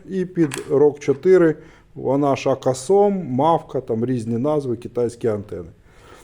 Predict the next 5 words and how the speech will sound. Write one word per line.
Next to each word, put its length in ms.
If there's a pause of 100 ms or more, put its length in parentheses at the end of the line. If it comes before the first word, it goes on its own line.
(160)
Значить, 340 (800)
ми 180
ставимо 640
сюди 520 (2500)
оцей 520